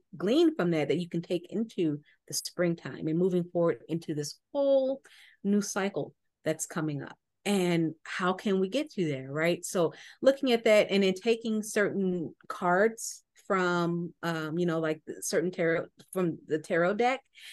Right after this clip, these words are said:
and just kind of looking at that and seeing how can we really root into that, you know, at, at this point in time. And also,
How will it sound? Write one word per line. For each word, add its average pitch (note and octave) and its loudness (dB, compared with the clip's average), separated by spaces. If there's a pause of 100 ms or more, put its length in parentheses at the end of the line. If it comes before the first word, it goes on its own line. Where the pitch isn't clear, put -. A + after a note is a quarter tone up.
(140)
and G3 2
just F#3 0
kind G#3 -2
of D#3+ -2
looking F3 -4
at C4 -6
that C4 -4
and F#3 0
seeing A3+ 0 (320)
how A3+ 2
can A3+ 0
we G#3 0
really G#3 2
root G#3 4 (920)
into E3+ 0
that, D3+ 0 (280)
you F3+ 0
know, E3 2
at, D#3+ 0 (100)
at D#3 0
this D#3+ -4
point D#3+ -2
in D#3 0
time. F3 0
And B3 0
also, F#3 2